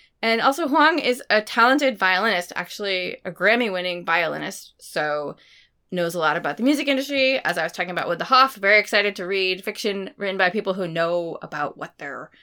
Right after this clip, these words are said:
what they're talking about in the books. You know, everybody can write about everything, like, amazingly well, but it's fun when you realize, like,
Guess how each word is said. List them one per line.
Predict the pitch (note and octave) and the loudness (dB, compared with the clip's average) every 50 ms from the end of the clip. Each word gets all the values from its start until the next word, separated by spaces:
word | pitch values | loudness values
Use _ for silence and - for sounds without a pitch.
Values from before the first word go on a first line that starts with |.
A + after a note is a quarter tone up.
| _ _ _ _ _ | _ _ _ _ _
what | - - | -18 -14
they're | - D#3+ D#3 | -14 -14 -12
talking | - - F#3+ F#3 F3+ F#3 F3 | -10 -8 -8 -6 -6 -8 -6
about | E3+ E3 D#3+ D#3+ D#3 - - | -4 -2 -2 -2 -2 -4 -6
in | F3 E3+ E3+ | -8 -8 -8
the | - | -4
books. | F#3+ F3 F3 E3+ - - - - - _ - _ _ _ _ _ _ | -4 -4 -4 -4 -6 -12 -14 -14 -18 _ -20 _ _ _ _ _ _
You | - C#4 | 0 2
know, | A3+ F3 - | 2 2 2
everybody | - D#4+ A4+ G4+ G#4+ F#4 D4+ | 4 4 4 6 4 4 2
can | - C4+ G#3+ | 2 2 4
write | F#3+ F#3 - - | 4 4 2 2
about | - F#3 E3+ C3+ - | -2 -2 -2 2 2
everything, | - A3+ G3+ E3+ - - - - - _ _ _ | 2 2 2 0 -2 -6 -14 -18 -20 _ _ _
like, | - F3 D#3+ - | -8 -8 -8 -6
amazingly | - D#3+ D#3+ D3+ D#3 D3+ D#3 D3+ D3+ C#3 | -8 -8 -6 -6 -6 -8 -8 -10 -10 -10
well, | C#3+ - - - - | -10 -10 -10 -10 -8
but | - - - - | -8 -8 -6 -6
it's | - G#3+ - | -8 -6 0
fun | - G3 F#3 F3 | 2 2 2 2
when | D#3 C#3+ D#3 | 0 -4 -6
you | D3+ D3+ | -6 -4
realize, | D#3+ D#3 D3+ A2+ G#2 D#3 - - | -4 -2 -2 -2 -4 -4 -8 -12
like, | - - - - | -14 -14 -16 -20